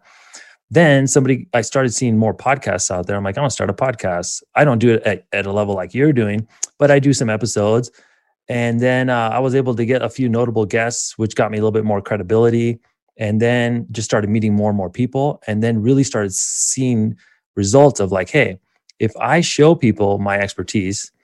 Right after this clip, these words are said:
if I help other real estate partners with, with their content and give them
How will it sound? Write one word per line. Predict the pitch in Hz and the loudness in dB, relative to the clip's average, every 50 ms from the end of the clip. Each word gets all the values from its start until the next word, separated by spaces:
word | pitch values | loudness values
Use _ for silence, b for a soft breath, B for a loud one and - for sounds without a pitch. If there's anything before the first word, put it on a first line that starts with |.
| _ _ _ _ _ _ | _ _ _ _ _ _
if | - 107 - | -4 0 2
I | 123 127 147 147 | 4 4 6 4
help | 127 - - 135 135 131 131 - - _ _ _ _ - | 2 2 0 2 2 2 0 -4 -14 _ _ _ _ 0
other | 113 104 104 92 | 0 2 0 0
real | 90 110 135 156 170 | 2 2 4 4 4
estate | - - - 98 95 - - | 2 0 -2 -4 -4 -4 -4
partners | - 98 95 92 95 98 98 95 95 | -4 -4 -2 -2 -2 -2 -2 -2 -2
with, | 101 95 90 92 104 - - _ _ | -2 -2 -2 -4 -10 -18 -20 _ _
with | 113 101 92 95 | -2 -2 2 4
their | 117 135 170 175 | 4 4 4 4
content | - - 98 87 85 - - 92 92 104 - - - _ | 2 -2 -4 -4 -4 -6 -8 -8 -8 -8 -10 -12 -10 _
and | 104 101 92 | -4 -2 0
give | 92 110 101 | 2 0 2
them | 98 110 120 139 147 - | 4 2 4 4 2 0